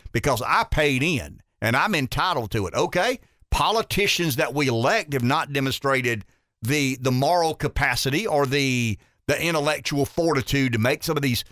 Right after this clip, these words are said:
real hard decisions. So in essence, I mean, you're not doing it 'cause you're not voting. I mean, you're, you're not voting to reform Social Security or reform Medicare. But, but the majority of Republicans running for office who want to garner support of the baby boomers,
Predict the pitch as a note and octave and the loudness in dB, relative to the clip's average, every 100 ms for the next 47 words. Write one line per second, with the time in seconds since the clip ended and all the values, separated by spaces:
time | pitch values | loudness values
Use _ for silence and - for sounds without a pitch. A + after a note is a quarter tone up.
0 | _ - C#3+ D3 D3 C#3 A2+ A2+ C#3 G3 | _ 0 2 2 2 2 2 0 0 0
1 | G3 D3 E3 - - _ - F#3+ D#3 C3 | 0 -2 -2 -4 -12 _ 0 2 2 2
2 | E3+ B3+ - D#3 A#3 - - - D3+ C3 | 2 0 0 0 0 -4 -6 -2 0 2
3 | A#3 D4+ D#3+ C#3 D3 E3+ D#3 C#4 C4 B2+ | 2 0 2 2 4 0 0 0 0 0
4 | A#2+ A#2 D#3+ C4 - _ _ - D3 B2+ | 0 2 0 -2 -6 _ _ -2 0 2
5 | G3 D3+ A3+ C#4+ E3+ A#2 B2 D3+ C3+ B2 | 0 0 2 2 0 -2 2 2 2 0
6 | G#2 - _ _ D#3+ C3+ E3+ D3 C3 D3+ | -2 -6 _ _ 0 0 2 0 2 0
7 | C#3 A2+ - D3 C3+ A#2+ A2 - D#3 C#3 | 0 -2 0 2 2 2 0 0 2 2
8 | A#2 - - - B2 C3+ A#2 C3 C#3 A#3 | 2 -2 -8 0 2 2 2 2 2 0
9 | - - _ _ - B2+ D3+ D3+ C#3+ C3 | -2 -18 _ _ -2 0 2 0 0 0
10 | A2+ D#3 F3+ E3 D#3+ E3+ C3 A#2 B2+ C#3 | 2 4 4 0 -2 0 0 -2 -2 -2
11 | - F3 E3+ D3 C3 A2 D#3 C#3+ A#2+ G#2+ | 0 0 0 0 0 2 0 0 -2 0
12 | E3+ A#3 C#3+ E3+ - - _ - D3 C3+ | 0 0 -2 -2 -6 -12 _ 0 2 4
13 | E3 D3 B2+ D3+ C#3+ C3 - D#3 D#3 D3 | 2 2 0 2 2 0 -2 0 2 2
14 | C3 A#2+ A2+ C3+ B2+ A#2+ G2+ E3 C4+ G3 | 0 -2 0 0 2 0 0 2 4 2
15 | A#3+ | 2